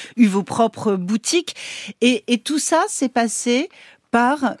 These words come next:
une vaste médiatisation de vous-même. C'est-à-dire que ma mère était abonnée à Elle quand j'étais petite et moi j'ai grandi avec vous,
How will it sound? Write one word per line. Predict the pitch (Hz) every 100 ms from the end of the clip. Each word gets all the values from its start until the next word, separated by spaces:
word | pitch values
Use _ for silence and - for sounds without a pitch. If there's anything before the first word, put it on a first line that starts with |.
| -
une | 220
vaste | 208 262 330 -
médiatisation | 277 233 196 226 - 214 208 277
de | 269
vous-même. | 226 240 233 240
C'est-à-dire | - 196
que | 214
ma | 202
mère | 220 285 269
était | 233 196
abonnée | 185 190 202 196 185
à | 165 160
Elle | - 269 392 160 -
quand | 180
j'étais | 180 185
petite | 175 381 -
et | 180
moi | 220 320
j'ai | 220
grandi | 190 180 190 262 226 277 339 _ _ -
avec | 180 185 185
vous, | 180 202